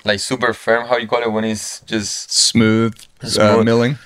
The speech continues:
Speaker 1: Yeah,
Speaker 2: Yeah.
Speaker 1: smooth milling. We, then we go to semi-deep milling and then super deep. We
Speaker 2: Yeah.
Speaker 1: kind of, like, try everything. And, I mean, and, and I, and for me, this, the softer it comes off the face, for me, th-, like, I have a better feeling of what the ball is gonna do and the speed of the putter and
Speaker 2: Yeah.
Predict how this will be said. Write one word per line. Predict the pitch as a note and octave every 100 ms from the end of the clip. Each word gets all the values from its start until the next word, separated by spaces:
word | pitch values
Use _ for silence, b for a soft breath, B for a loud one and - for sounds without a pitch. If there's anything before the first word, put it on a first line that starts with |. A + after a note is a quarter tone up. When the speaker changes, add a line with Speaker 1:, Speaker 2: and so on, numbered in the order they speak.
| B
Speaker 1:
Yeah, | A2 G#2+
Speaker 2:
Yeah. | G2+
Speaker 1:
smooth | - A#2
milling. | A2+ A#2 A#2 A#2 A2+ A2
We, | G#2
then | G2+ G#2+
we | G#2+
go | G2 G#2+ G2+
to | - G#2 G2+
semi-deep | - G#2 G#2+ G#2 F2 A2+ A#2
milling | G2+ G#2+ A2 A2 A2
and | G2+ G2+
then | G2+ G2+
super | - - A2 G#2+
deep. | G#2 G#2+ A2
We | A2
Speaker 2:
Yeah. | A2 G2+ G2
Speaker 1:
kind | A#2+
of, | A#2
like, | A2+
try | - A2+ A2+
everything. | A2 A2+ A2 A2+ A2+ A2+ A2 A2 b b b b
And, | A2 A2 G#2+ G#2 G#2 G2 b b b -
I |
mean, | G#2+ A2
and, | A2 G#2+
and | G#2 G#2
I, | G#2+ G#2
and | G2+ G2
for | G#2
me, | G2+ A2+
this, | A2 G#2+ - - - - _ _ _ _
the | G2+ F#2+
softer | - A2+ A2 - A2+
it | G#2 -
comes | G#2 G#2 G#2+
off | G2
the | F#2+
face, | - G#2 G2+ G2
for | - G2
me, | G2 G2 F#2+
th-, | F2 - -
like, | F#2+ F#2
I | F#2 F#2 F2
have | F#2 G2
a | F#2+
better | F#2+ F#2+ F#2
feeling | - G2 F#2+ F#2+
of | F#2
what | F#2+ G2+ F#2
the |
ball | F#2 G2 G2
is | F2+
gonna | G2 F#2+
do | F#2 G2
and | F#2+ F#2
the |
speed | F2+ - G2+
of | G2 F#2+
the |
putter | F#2 F#2+ G2 F#2+ F#2+
and | F#2
Speaker 2:
Yeah. | F2+ E2